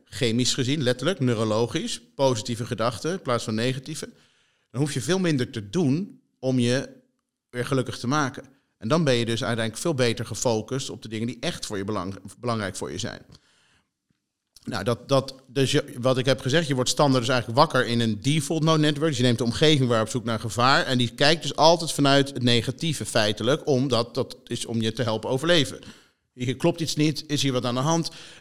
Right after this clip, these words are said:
op het moment dat er dus vroeger, in de, van, ja, wat jij ziet bij de stammen, zeg maar, dan is er feitelijk niks. Heel af en toe is er een leeuw, maar verder is het heel rustig. Dus dat systeem, dat pruttelt een beetje, die radar. Maar bij ons is natuurlijk van alles aan de hand de hele tijd. Je hebt continu data in je gezichtsveld. Dus die,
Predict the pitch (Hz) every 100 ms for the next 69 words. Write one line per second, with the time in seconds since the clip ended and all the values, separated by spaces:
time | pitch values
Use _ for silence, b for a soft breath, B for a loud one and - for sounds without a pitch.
0 | - 139 143 185 180 143 139 120 120 185
1 | 156 127 117 110 113 123 131 120 117 120
2 | 113 120 110 104 - 170 135 117 117 120
3 | 110 110 120 117 101 117 117 110 123 165
4 | - 131 123 127 113 113 113 127 151 -
5 | 156 131 117 117 135 113 143 143 110 107
6 | 117 - 123 - 139 127 113 - 131 131
7 | 110 107 92 101 110 113 113 120 107 92
8 | 90 b b b b b b 120 147 196
9 | 156 143 143 - 127 180 208 156 143 135
10 | 208 190 127 113 104 110 127 - 226 170
11 | 135 117 147 175 151 113 107 113 101 -
12 | 87 110 147 139